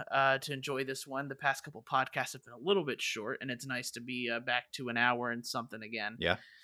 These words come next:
Speaker 1: So thank you for giving us a listen. If you're interested in getting involved in the community, we have a Facebook, Twitch, and Instagram, and a Twitter page, which you can all go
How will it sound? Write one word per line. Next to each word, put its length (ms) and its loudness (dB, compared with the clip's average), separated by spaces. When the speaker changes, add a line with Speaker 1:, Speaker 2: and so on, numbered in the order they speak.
Speaker 1:
So 580 6
thank 200 6
you 80 4
for 120 6
giving 300 6
us 160 2
a 60 4
listen. 340 4
If 140 -2
you're 140 4
interested 500 2
in 100 -6
getting 300 -4
involved 400 -8
in 60 -14
the 140 -12
community, 460 2
we 140 2
have 140 0
a 80 -4
Facebook, 540 2
Twitch, 640 2
and 100 -2
Instagram, 800 2
and 160 -4
a 120 -2
Twitter 360 6
page, 420 2
which 160 -10
you 100 -8
can 120 -6
all 140 0
go 220 -6